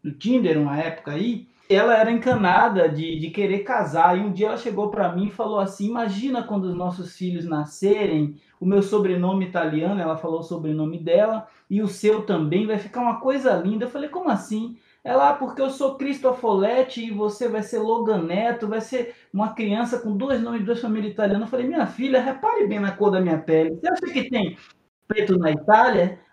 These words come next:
Aí que ela caiu a ficha e falou assim: "Mas seu nome não é Loganeto?" Eu falei: "Não, isso aí é,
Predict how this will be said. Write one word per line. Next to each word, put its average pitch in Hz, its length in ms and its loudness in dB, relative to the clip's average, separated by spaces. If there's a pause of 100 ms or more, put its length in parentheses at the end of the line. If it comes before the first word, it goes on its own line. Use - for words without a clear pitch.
Aí 247 320 6
que - 60 2
ela 330 180 8
caiu 269 300 6
a 214 80 6
ficha 262 260 -4
e - 20 -18
falou 277 180 2
assim: 277 160 2
"Mas 381 140 -6
seu 370 120 -6
nome 339 200 2
não 269 160 2
é 302 60 4
Loganeto?" 254 640 4
Eu 254 40 0
falei: 254 300 0
"Não, 185 300 -2
isso 190 180 -6
aí 208 120 0
é, 208 420 -2